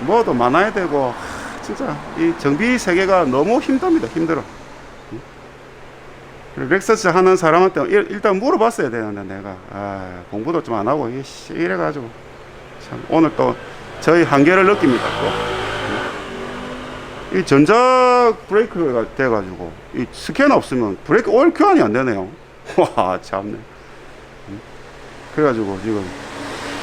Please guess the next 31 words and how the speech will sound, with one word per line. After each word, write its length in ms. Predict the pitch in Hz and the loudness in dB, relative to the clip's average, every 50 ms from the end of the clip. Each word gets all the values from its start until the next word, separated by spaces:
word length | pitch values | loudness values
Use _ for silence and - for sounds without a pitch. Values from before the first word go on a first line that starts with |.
| - - - - - - | -10 -10 -10 -10 -10 -4
차주분이 640 | - 208 202 202 180 185 165 151 156 160 175 180 180 | -2 0 2 2 2 2 4 4 6 6 6 6 4
서울에서 600 | 175 - 175 175 185 202 220 226 202 196 170 151 - | 2 2 2 4 4 6 4 4 4 4 2 2 2
우리 320 | 127 143 160 165 170 170 | 2 4 6 6 6 4
샵 220 | 165 - - 214 196 147 | 4 2 2 2 4 4
와가지고, 340 | 127 127 143 147 139 127 | 4 4 2 2 0 -2
샵에 380 | 123 - 196 180 170 147 143 127 | -4 -2 0 0 0 0 -2 -2
이제 120 | 120 123 117 - | -4 -4 -6 -6
통영 420 | - 220 233 233 240 240 226 220 202 | -2 -2 0 2 2 2 2 2 2
가셨는데, 640 | 170 135 - - 127 117 110 107 104 139 127 98 92 - - - - - | 0 0 -2 -2 -6 -6 -6 -4 -2 -2 -2 -4 -6 -10 -16 -20 -18 -14
어, 140 | 104 98 - - - | -14 -14 -14 -14 -12
그 60 | - 127 | -12 -10
일단 380 | 107 147 - 175 170 156 151 - | -8 -6 -2 0 0 0 0 -2
렌트 240 | 117 160 196 202 - | 0 -2 -2 0 0
한 140 | 175 151 143 | -2 -2 -2
개 80 | 139 127 | -4 -4
해가지고 400 | 127 127 139 139 135 127 110 - | -2 -2 -4 -4 -4 -6 -8 -6
통영에 280 | - 190 185 190 190 165 | -4 -2 0 0 0 0
가서 260 | 131 151 165 156 147 | 0 -2 -2 -2 -6
기다려, 260 | - - 131 165 156 - 127 | -8 -4 -4 -4 -4 -4 -6
우리 200 | 127 139 165 170 | -4 -2 -2 -2
샵에 280 | - - 214 202 160 | 0 0 0 0 0
계속 240 | - 120 113 151 151 | -2 -6 -8 -8 -10
기다릴 280 | - 120 156 196 202 175 | -4 -2 0 0 0 -2
수가 160 | - 107 110 | -4 -6 -8
없어가지고, 640 | 104 - 131 127 127 123 113 113 123 147 131 98 - - - - - - - - - - - - - - - - - 110 | -8 -6 -6 -6 -6 -6 -6 -6 -6 -6 -6 -8 -10 -16 -20 -20 -20 -20 -20 -20 -20 -20 -20 -20 -20 -20 -20 -20 -20 -16
어, 140 | 104 92 - | -16 -12 -6
렌트 220 | - 147 170 170 151 | -2 -2 -2 0 0
한 160 | 143 147 147 | 0 0 0
개 80 | 131 123 | -2 -4
해가지고 540 | 120 120 123 151 151 127 120 117 143 165 - - - | -4 -2 -2 -2 -2 -2 -4 -6 -6 -8 -10 -14 -10
제가 200 | - 110 113 113 | -6 -4 -4 -6